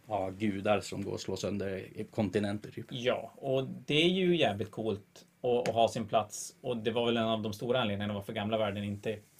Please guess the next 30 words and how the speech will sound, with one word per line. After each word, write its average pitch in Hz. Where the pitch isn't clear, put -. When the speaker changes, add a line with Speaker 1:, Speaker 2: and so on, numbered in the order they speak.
Speaker 2:
funkade. 107
För 110
att -
Warhammer 107
Fantasy 110
Battle 107
krävde 101
större 113
historier 107
än 107
vad 107
den 120
lilla 107
planeten 107
kunde 110
klara 117
av. 117
Speaker 1:
Ja. 95
Speaker 2:
Nu 143
har 139
de 165
ju 147
den 110
möjligheten 104
att 101
skriva 120
de 147
stora 104
historierna, 104
men 113